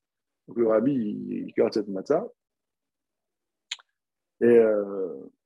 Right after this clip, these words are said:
et pendant le seder, ils font kiddush, cent vingt, ils font maror, sans maror. Ils avaient, comme il dit, ils faisaient quelque chose avec leurs larmes, et maror avec la,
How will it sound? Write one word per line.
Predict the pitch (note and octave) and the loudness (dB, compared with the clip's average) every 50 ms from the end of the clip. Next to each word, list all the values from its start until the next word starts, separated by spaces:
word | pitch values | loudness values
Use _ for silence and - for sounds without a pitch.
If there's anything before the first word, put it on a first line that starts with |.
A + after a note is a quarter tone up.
| _ _ _ _ _ _ _ _ _ _ _ _ _ _ _ _ _ _ _ _ _ _ _ _ _ _ _ - | _ _ _ _ _ _ _ _ _ _ _ _ _ _ _ _ _ _ _ _ _ _ _ _ _ _ _ -10
et | G#2+ | -8
pendant | - A2+ B2 C#3 | -6 -4 -2 -2
le | C#3+ B2 | -2 -2
seder, | - A2+ G2 G#2 B2+ D#3 D#3 C3 | -2 0 2 4 4 4 2 2
ils | A#2 A2 | -2 -4
font | - - D3 D#3+ D#3+ D3 C3+ A#2+ A2 A2 | -6 -6 -6 -4 -4 -4 -4 -6 -8 -12
kiddush, | - - B2 A2+ B2 D3 D#3 D3 - - | -8 -8 -4 -2 -2 -2 -2 -4 -4 -2
cent | - C3 A#2+ G#2+ | 0 0 0 0
vingt, | G2+ A2 B2 C#3 C#3+ C#3 B2 | -2 -4 -4 -4 -4 -6 -6
ils | A2 G#2 | -6 -8
font | - - A#2 A#2 A#2 | -8 -6 -6 -4 -4
maror, | A2 A2 G#2 G#2+ A#2 A#2 G#2 - - | -4 -2 0 0 0 0 -2 -4 -8
sans | - B2 A#2+ | -8 -6 -6
maror. | A2+ G2 E2+ E2+ F#2+ G#2+ G#2+ - _ _ _ _ _ _ _ _ _ _ _ _ _ _ _ _ _ _ _ _ _ | -6 -6 -8 -10 -12 -12 -12 -14 _ _ _ _ _ _ _ _ _ _ _ _ _ _ _ _ _ _ _ _ _
Ils | - E2+ | -2 -2
avaient, | F2 F2 F2+ F2+ F2+ F2+ F2 D#2 B1 A1 - - - - - - - _ _ _ - _ _ _ _ _ _ _ _ _ _ _ _ _ _ _ _ | 0 2 2 2 0 0 -2 -2 -4 -6 -6 -8 -10 -14 -16 -18 -20 _ _ _ -20 _ _ _ _ _ _ _ _ _ _ _ _ _ _ _ _
comme | - G2 G2 F#2+ | -4 0 0 2
il | F#2 F#2+ | 2 2
dit, | G2+ | 0
ils | F2+ E2+ | 0 -2
faisaient | - F#2 F#2+ | -2 -2 -2
quelque | F#2+ G#2+ G2 | 0 0 0
chose | G#2 G#2 G2 | 2 2 2
avec | G2 F#2+ - F2+ | 2 2 2 2
leurs | F#2 F2 E2 | 2 2 4
larmes, | F2+ G2+ A#2+ B2 A#2+ A2+ G#2+ | 4 4 4 4 4 4 2
et | G2 | 2
maror | G2 F#2+ F#2 G#2 A2 A2+ G2+ | 2 2 2 2 2 4 2
avec | G2 F#2+ F#2+ F#2+ | 2 2 0 -2
la, | - G2 F#2 | -2 -4 -6